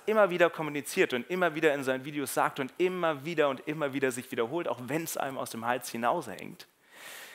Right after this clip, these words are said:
dann überträgt sich das irgendwann auch auf die Community selbst. Und sie reguliert sich dann in gewasser-, gewisser Weise auch selbst. Ich habe das schon oft erlebt, dass, ja, ein, ein Kommentator einen beleidigenden Kommentar verfasst hat oder generell irgendwas gesagt hat, was so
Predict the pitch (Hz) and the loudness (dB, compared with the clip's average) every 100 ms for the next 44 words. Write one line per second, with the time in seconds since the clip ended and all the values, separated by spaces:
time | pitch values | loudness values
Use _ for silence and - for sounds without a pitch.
0 | - 143 156 156 196 - 190 175 156 156 | -6 -4 -2 -2 -2 -4 -6 -6 -4 -4
1 | 156 147 135 143 131 - 135 135 127 123 | -2 -2 -2 -4 -8 -10 -8 -8 -6 -4
2 | 156 - - - _ _ _ - 139 135 | -4 -4 -10 -18 _ _ _ -4 -2 -4
3 | - 139 139 143 143 214 - 196 139 113 | -2 0 2 0 -2 -2 -2 0 2 2
4 | 110 104 104 - - 113 110 117 95 92 | 0 0 -2 -4 -10 -6 -4 -2 -2 -2
5 | 90 - - - - - - _ _ _ | -6 -10 -10 -10 -10 -16 -18 _ _ _
6 | _ _ _ _ - 160 180 175 160 - | _ _ _ _ 2 4 2 2 2 4
7 | 170 165 170 143 143 - - - - - | 2 2 2 4 4 2 -12 -18 -20 -20
8 | _ _ _ _ _ _ _ _ - 147 | _ _ _ _ _ _ _ _ 2 2
9 | 147 123 120 123 127 123 120 120 135 - | 4 2 2 2 0 0 -2 -4 -8 -4
10 | 127 120 127 - 180 156 135 131 135 139 | -2 2 4 4 0 0 0 4 4 4
11 | 131 123 117 - 135 - - - 160 170 | -2 -4 -4 0 0 0 -2 -4 0 2
12 | - 160 139 139 143 175 147 151 165 160 | 2 0 2 4 6 6 4 4 0 -2
13 | 147 135 123 147 - 139 143 143 147 | -2 0 2 2 2 -2 -2 -2 -6